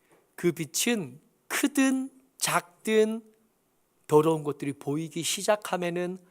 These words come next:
차이가 없어요. 예수님의 빛이 비치면 더 자세히 보일 거고 우리같이 부족하고 모자란 빛이 비치면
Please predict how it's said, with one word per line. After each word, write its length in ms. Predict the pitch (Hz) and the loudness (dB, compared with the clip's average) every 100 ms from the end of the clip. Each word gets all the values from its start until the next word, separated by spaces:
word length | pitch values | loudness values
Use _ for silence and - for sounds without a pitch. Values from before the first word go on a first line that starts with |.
| _ _ _ _ | _ _ _ _
차이가 380 | - - 202 190 | -10 -4 -4 -4
없어요. 320 | 113 - 127 - _ _ _ _ _ _ _ _ _ _ _ _ - | -8 -10 -14 -16 _ _ _ _ _ _ _ _ _ _ _ _ 2
예수님의 440 | 180 190 277 285 | 4 4 2 2
빛이 280 | 226 190 - | 0 -2 -2
비치면 360 | 208 - 190 208 | -4 -4 -4 -2
더 100 | 175 | 0
자세히 440 | - 147 - 254 | 0 2 4 2
보일 220 | 208 139 | 2 -4
거고 640 | 135 143 127 196 - - - _ _ _ _ _ | -4 -10 -8 -6 -6 -10 -20 _ _ _ _ _
우리같이 360 | 175 180 175 185 | 2 2 2 -2
부족하고 480 | 180 170 175 175 | -2 -2 0 -2
모자란 420 | 170 156 180 220 196 | 2 0 4 2 0
빛이 300 | 185 - 185 | -4 -6 -6
비치면 540 | 175 - 175 180 180 | -6 -6 -2 0 0